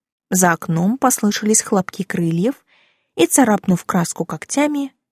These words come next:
на подоконник опустился ворон. Он открыл клюв и громко каркнул. Рука Михаила опустилась, закрывая мне глаза. Но за мгновение до этого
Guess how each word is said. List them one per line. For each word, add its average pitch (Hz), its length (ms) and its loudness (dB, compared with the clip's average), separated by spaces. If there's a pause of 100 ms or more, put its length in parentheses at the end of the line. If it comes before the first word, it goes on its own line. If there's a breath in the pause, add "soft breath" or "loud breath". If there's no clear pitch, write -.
на 196 140 4
подоконник 262 840 -2
опустился 170 720 -6
ворон. 165 480 -8 (920)
Он 294 220 2
открыл 226 400 2
клюв 285 460 -4 (100)
и 214 120 2
громко 233 520 0
каркнул. - 560 -4 (680)
Рука 190 300 4
Михаила 180 480 2
опустилась, 226 760 -4 (340 soft breath)
закрывая 185 480 0
мне 180 180 2
глаза. 196 460 -2 (800)
Но 262 220 4
за 262 100 4
мгновение 240 600 4
до 175 100 0
этого 185 520 -4